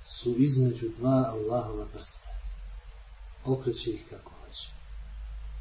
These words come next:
Zato je poslanik, sallallahu alejhi ve sellem, često puta učio dovu, kako prenosi jedna od njegovih supruga, koja je bila, najčešća dova poslanika bila,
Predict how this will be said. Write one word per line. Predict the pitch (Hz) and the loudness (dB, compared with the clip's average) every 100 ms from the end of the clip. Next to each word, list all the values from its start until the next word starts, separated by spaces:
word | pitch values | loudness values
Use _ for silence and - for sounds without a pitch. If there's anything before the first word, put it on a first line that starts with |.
| - - - - - - - - - - | -8 -10 -8 -6 -8 -10 -14 -16 -16 -14
Zato | - 131 139 | 2 6 6
je | 131 | 4
poslanik, | 117 131 123 | 4 6 6
sallallahu | 113 - 127 127 | 2 4 6 8
alejhi | 120 | 6
ve | |
sellem, | 120 - - - - | 0 -12 -18 -20 -16
često | - 143 156 165 - - 131 | 6 12 12 10 6 0 2
puta | 135 127 127 | 2 4 6
učio | 127 131 120 | 6 6 6
dovu, | 127 113 | 8 6
kako | - - - | 4 4 6
prenosi | 127 127 - 110 - - - - - - - | 6 6 4 -2 -6 -14 -16 -18 -18 -20 0
jedna | 117 123 123 | 2 6 6
od | 113 | 4
njegovih | 123 117 113 - | 4 6 4 2
supruga, | 139 131 139 123 120 - - - | -2 4 6 8 6 0 -14 0
koja | - 131 | 6 8
je | 117 | 8
bila, | 123 127 | 6 6
najčešća | 123 127 131 123 123 | 6 6 6 4 2
dova | 123 123 | 6 4
poslanika | - - 120 120 117 | 4 -4 -2 0 0
bila, | 110 135 139 | 4 6 6